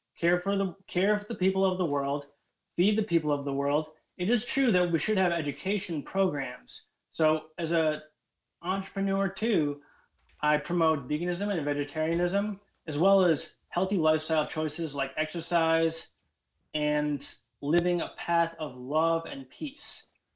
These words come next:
So my views on socialism, I don't know why it's taboo in the United States. Other countries like Norway, Canada are getting very close to that with what they offer their population.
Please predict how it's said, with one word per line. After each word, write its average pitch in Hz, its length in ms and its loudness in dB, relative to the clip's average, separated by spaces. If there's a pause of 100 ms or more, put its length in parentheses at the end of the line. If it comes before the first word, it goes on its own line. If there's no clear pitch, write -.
(240)
So 165 540 0 (440)
my 165 220 -4
views 226 260 -4
on 214 160 -2
socialism, 196 640 -4
I 180 80 0
don't 220 160 2
know 220 120 2
why 170 320 4
it's 170 240 -4
taboo 156 760 -4
in 165 180 -4
the 160 80 -2
United 143 260 -4
States. 156 580 -4 (1080)
Other 175 240 2
countries 185 580 -4
like 143 160 -4
Norway, 165 720 -2
Canada 170 800 0 (240)
are 156 160 2
getting 160 400 0
very 180 180 0
close 190 400 -4
to 151 100 -8
that 143 360 0 (380)
with 147 180 0
what 165 180 2
they 156 140 2
offer 151 480 0
their 135 160 -6
population. 143 760 -4